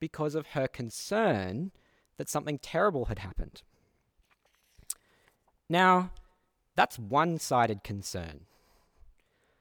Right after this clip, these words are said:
Imagine, imagine if I actually had concern for my mother's concern and did my due diligence to get home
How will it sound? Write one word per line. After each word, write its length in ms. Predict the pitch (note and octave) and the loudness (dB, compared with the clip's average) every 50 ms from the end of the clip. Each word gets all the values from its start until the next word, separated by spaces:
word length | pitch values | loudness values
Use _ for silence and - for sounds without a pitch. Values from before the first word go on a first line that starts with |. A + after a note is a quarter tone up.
| _ _ _ _ _ _ _ _ | _ _ _ _ _ _ _ _
Imagine, 800 | - D3+ D3 E3 G#3 A3+ G#3 D3+ B2 G#2+ F#2+ G#2 B2+ F#3 A#3 G3 - _ _ _ - | 2 4 8 10 10 10 10 8 6 2 2 2 0 -2 -2 -4 -8 _ _ _ -6
imagine 600 | A2 G2+ G#2+ C#3 E3+ C#3 G2+ F2+ E2 G#2 A#2+ - - - - - _ _ _ _ _ _ _ _ _ _ _ _ - | -2 2 4 4 4 4 2 -2 -6 -6 -8 -8 -12 -18 -20 -20 _ _ _ _ _ _ _ _ _ _ _ _ 0
if 120 | E3 - - | 0 2 8
I 160 | E3 F3 G#3 | 12 12 12
actually 440 | A3 G3 F#3+ - - F3+ D#3 D3+ D3 | 12 12 10 8 6 4 6 6 4
had 360 | C#3+ - C3+ C#3 C3 B2+ - | 4 2 2 2 2 0 -2
concern 1040 | - - B2 A2+ G#2+ - - - - G3+ A3 A3 F#3+ C#3 G#2+ G#2 G2+ A2 D#3+ G3+ - _ _ _ _ _ _ _ | -8 -8 -8 -8 -8 -8 -6 -4 -2 0 0 0 0 -2 -4 -6 -8 -10 -12 -12 -14 _ _ _ _ _ _ _
for 220 | _ - C3+ C3 | _ -4 -4 -2
my 160 | C#3 D3 D#3 E3+ | 0 2 2 4
mother's 460 | F3+ F3+ G3 A3+ B3 B3+ B3 G#3+ - | 6 6 8 8 8 8 6 4 2
concern 640 | - D#3 C#3+ C3 - - A2+ G2 F#2+ F2+ - - - _ _ _ _ _ _ _ _ _ - | 0 0 0 0 0 0 0 0 0 -2 -6 -10 -18 _ _ _ _ _ _ _ _ _ 0
and 200 | D#3+ D#3+ D#3+ C#3 | 2 2 2 2
did 200 | - G3+ G3+ F3+ | 2 2 2 4
my 220 | A3+ F3+ E3+ D#3+ | 6 6 6 6
due 280 | C#3+ C3 C3+ E3+ G#3+ G3+ | 4 2 0 0 0 2
diligence 540 | D#3+ E3 E3+ E3 D#3+ C#3+ C#3+ D3 D3+ - - | 6 6 8 8 6 4 2 0 -2 -2 -4
to 100 | - C#3+ | -8 -4
get 340 | A2+ A#2 C#3 - - - - | 0 2 0 0 0 -4 -2
home 400 | - C3+ C#3 C#3 C#3+ D3+ D#3 | 0 4 4 6 6 6 4